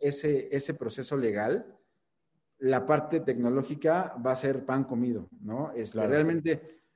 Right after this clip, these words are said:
Speaker 1: lo hacemos de manera digital, pero aún tiene que ser muy manual muchos procesos detrás de cámaras, digamos, ¿no? Eh,
Speaker 2: Claro.
Speaker 1: eh, eh, este, pero siempre, siempre vamos a apuntar a revolucionar con, con el tema de,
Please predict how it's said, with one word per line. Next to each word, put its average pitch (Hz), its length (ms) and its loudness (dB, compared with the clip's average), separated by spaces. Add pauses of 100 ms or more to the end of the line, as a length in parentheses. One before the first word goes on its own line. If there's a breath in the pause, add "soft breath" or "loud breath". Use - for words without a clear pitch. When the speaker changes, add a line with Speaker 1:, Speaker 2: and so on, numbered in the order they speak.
(120)
Speaker 1:
lo 151 260 8
hacemos 196 580 4 (500)
de 139 180 0
manera 156 320 6
digital, 180 460 2
pero 139 160 4
aún 170 120 2
tiene 175 200 2
que - 60 -16
ser 160 140 -2
muy 160 260 2
manual 156 420 2
muchos 151 300 -4
procesos 135 540 -4 (320 soft breath)
detrás 139 360 4
de 135 100 0
cámaras, 123 460 2
digamos, 110 380 -4
¿no? 160 300 -4
Eh, 117 100 0
Speaker 2:
Claro. 104 240 -4
Speaker 1:
eh, 117 200 -8
eh, 120 120 -16
este, 107 360 -8 (440 soft breath)
pero 120 160 4
siempre, 143 380 2
siempre 170 300 -2
vamos 175 200 -2
a 139 40 0
apuntar 151 540 0
a 131 60 0
revolucionar 120 840 -2
con, 110 300 -2
con 107 140 -6
el 104 120 -6
tema 123 260 -2
de, 107 360 -2